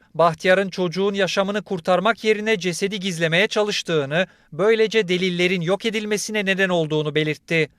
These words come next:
Savcılık, Yargıtay'dan Bahtiyar'ın diğer sanıklarla birlikte hareket ettiğinin ve suça müşterek fail olarak katıldığının kabul edilerek çocuğa karşı iştirak halinde kasten öldürme suçundan cezalandırılmasını talep etti.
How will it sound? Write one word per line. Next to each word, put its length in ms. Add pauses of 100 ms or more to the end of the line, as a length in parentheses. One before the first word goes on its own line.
(220)
Savcılık, 680
Yargıtay'dan 840
Bahtiyar'ın 560
diğer 200
sanıklarla 680
birlikte 340
hareket 420
ettiğinin 580
ve 80
suça 320
müşterek 460
fail 360
olarak 360
katıldığının 680
kabul 320
edilerek 640
çocuğa 360
karşı 380
iştirak 500
halinde 380
kasten 420
öldürme 380
suçundan 480
cezalandırılmasını 1000
talep 240
etti. 400